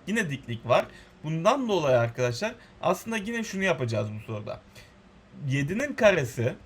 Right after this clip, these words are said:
artı altının karesi eşittir x'in karesi artı beşin karesi. Aslında iç bükey dörtgen gibi düşünüp aynısını yapacağız arkadaşlar, tamam mı? Burada alan filan sormamış bize. Direkt x'i sorduğu için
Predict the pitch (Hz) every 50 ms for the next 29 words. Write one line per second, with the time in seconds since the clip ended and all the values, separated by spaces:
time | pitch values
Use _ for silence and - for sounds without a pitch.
0 | - - - - - - - - - - - - - 143 151 170 160 - - -
1 | - 131 135 131 131 - 170 208 254 240 - 240 220 208 202 185 - - 208 214
2 | 220 - - - - - - - 170 160 - - 202 196 - - 151 - - -
3 | 226 202 202 202 196 190 190 180 - 185 185 190 190 190 165 165 151 - 165 151
4 | 127 135 113 110 113 113 - - - - - - - - - - 196 220 - -
5 | 220 240 233 240 - - 226 214 - - - 190 - - 202 185 160 131 143 135
6 | 123 - - 170 190 220 226 220 220 208 202 185 180 - - - 220 214 - -
7 | - - - - - 196 214 226 220 208 196 165 - - 170 185 208 214 214 -
8 | - - - - 143 - - - 190 175 156 180 165 151 131 123 117 113 113 -
9 | 113 110 107 - 123 113 117 202 254 240 180 135 131 151 180 190 175 - - 147
10 | 147 160 180 185 175 - - 165 202 214 214 - 202 196 175 151 139 117 113 -
11 | - 113 107 117 110 - 151 160 180 185 170 - 139 127 - - - - 185 180
12 | 175 170 170 175 170 185 202 202